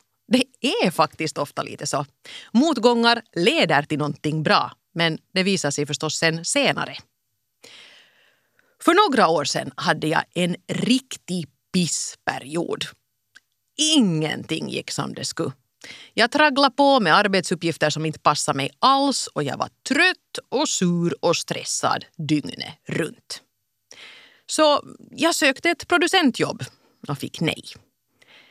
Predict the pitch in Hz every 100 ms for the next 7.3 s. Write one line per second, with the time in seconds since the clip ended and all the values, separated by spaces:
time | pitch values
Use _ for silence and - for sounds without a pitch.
0 | _ 160 - 202 - 202 254 233 190 269
1 | 381 415 135 101 - _ _ - - -
2 | 147 - 151 120 - - _ _ _ _
3 | _ _ _ - 262 349 339 330 320 294
4 | 302 330 247 269 262 285 285 - 294 277
5 | 277 233 302 269 131 - _ _ 190 185
6 | - 190 196 196 175 196 185 190 185 185
7 | 208 151 117